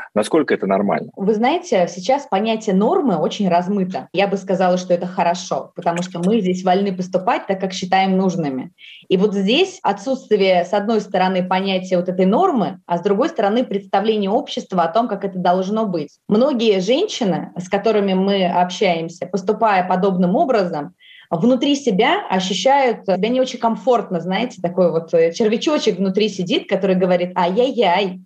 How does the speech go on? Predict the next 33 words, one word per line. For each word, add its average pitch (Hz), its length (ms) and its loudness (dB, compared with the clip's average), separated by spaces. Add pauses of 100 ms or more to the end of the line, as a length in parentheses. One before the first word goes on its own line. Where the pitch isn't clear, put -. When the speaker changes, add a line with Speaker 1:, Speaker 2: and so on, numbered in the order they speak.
(140)
Speaker 2:
почему 302 400 -2
ты 196 120 0
вот 180 180 0
сейчас 196 400 0
уделила 190 420 2
время 185 340 2
себе 262 560 0
и 190 100 -4
включила 208 480 0
ребенку 214 500 0
запрещенные 196 840 0 (180)
мультики?" 190 720 0
При 226 140 4
этом 262 180 2
мы 247 120 4
не 247 120 4
знаем, 240 320 0
что 202 140 -4
этому 190 240 0
способствовало. 190 880 -2
Мы 175 160 0
не 220 120 4
знаем, 247 300 0
какой 202 280 0
день 190 380 2
был 175 280 0
у 196 120 0
этой 208 220 2
семьи, 202 560 0
у 180 100 4
этой 196 240 2
женщины, 190 680 -2
да. 190 260 2